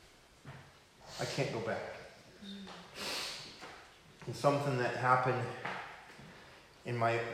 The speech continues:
very first moment of a decision to try to go this direction. I was higher than a kite when I said it, but I've stuck to it all these years. I'm gonna do whatever it takes. And some of us have to get that resolve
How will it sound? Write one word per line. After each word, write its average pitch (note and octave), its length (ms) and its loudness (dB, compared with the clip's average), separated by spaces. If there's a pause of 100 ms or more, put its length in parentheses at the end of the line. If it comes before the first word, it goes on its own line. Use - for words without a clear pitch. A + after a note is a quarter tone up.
(120)
very B2+ 300 8
first B2+ 360 6
moment B2 480 8 (180)
of A2+ 160 0
a G#2+ 120 -4
decision A2+ 480 2
to G#2+ 60 -2
try A#2 200 4
to A#2 140 6
go A#2+ 160 4
this A#2 240 2
direction. A2+ 460 2 (1040)
I A2+ 60 0
was G#2 100 0
higher A#2+ 360 4
than C3+ 60 6
a B2 80 2
kite G#2+ 220 0 (100)
when G#2+ 100 -2
I G#2 60 -4 (100)
said G2 140 -4
it, - 120 -4 (920)
but A2+ 100 -4
I've G#2 120 -2
stuck - 420 2
to G2+ 100 -4
it G2 160 -4
all G#2 140 0
these G2 240 -6
years. F2+ 200 -6 (1120)
I'm G#2+ 100 -4
gonna G2+ 160 -2
do G#2 160 -2
whatever G2+ 420 4
it - 160 -2
takes. F2 300 -6 (2250)
And A#2 140 -6
some B2 220 2
of A#2 140 2
us - 80 -4
have A2+ 200 2
to A2 60 -4
get A#2 280 0
that G#2+ 200 2
resolve G#2 580 0